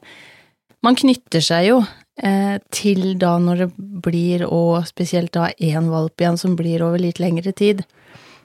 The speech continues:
så blir det noe helt spesielt. Men, eh, hun er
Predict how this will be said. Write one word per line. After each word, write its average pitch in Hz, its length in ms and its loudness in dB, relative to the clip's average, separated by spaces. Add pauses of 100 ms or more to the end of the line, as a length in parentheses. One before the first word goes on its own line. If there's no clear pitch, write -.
(400)
så 170 460 -2
blir 156 240 -4
det 160 80 -2
noe 170 160 0
helt - 280 -6
spesielt. - 680 -10
Men, 202 320 -2
eh, 202 280 -2
hun 226 200 0
er 190 160 0